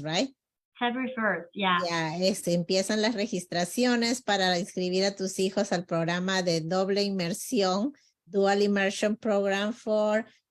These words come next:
Speaker 1: ah,
Speaker 2: Starting from
Speaker 1: for,
Speaker 2: kindergarten,
Speaker 1: for
Speaker 2: yeah.
Speaker 1: Spanish and English, right?
Speaker 2: Yes. So
Speaker 1: Okay.
Speaker 2: ninety percent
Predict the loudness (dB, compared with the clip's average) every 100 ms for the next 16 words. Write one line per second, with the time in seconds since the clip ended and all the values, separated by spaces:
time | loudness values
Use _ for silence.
0 | _ -4 0 2 2 0 0 0 -2 -4
1 | -8 -12 _ _ _ _ _ _ -12 0
2 | 4 4 4 4 4 0 -2 -2 -2 -2
3 | -2 0 0 0 -2 -6 _ _ -4 -4
4 | -2 -2 0 2 0 -2 -2 0 0 0
5 | -6 _ -6 -4 -4 -6 -4 -2 -2 -6
6 | _ _ _ _ _ _ _ -4 -2 -4
7 | -18 _ 0 2 2 2 4 4 2 -2
8 | -4 -2 0 0